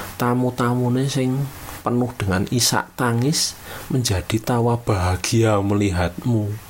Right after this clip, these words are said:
Banjur kowe sing dilebokne ning peti karo keluargane. <laughs> Wong yo aneh-aneh wae. Kudu iso ngetrepke sikape. Nah, kuwi mau ya, papat kuwi mau ya kudu digatekne.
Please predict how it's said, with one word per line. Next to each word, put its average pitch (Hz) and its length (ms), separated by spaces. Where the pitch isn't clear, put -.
Banjur 95 480
kowe 127 80
sing 127 160
dilebokne 92 560
ning 117 240
peti 143 640
karo 131 240
keluargane. 110 1040
<laughs> - 1700
Wong 101 320
yo 98 160
aneh-aneh 104 1120
wae. 87 240
Kudu 123 480
iso 113 400
ngetrepke 113 720
sikape. 87 1040
Nah, 90 280
kuwi 110 120
mau 120 160
ya, 98 400
papat 113 400
kuwi 113 160
mau 113 240
ya 95 160
kudu 101 240
digatekne. 107 800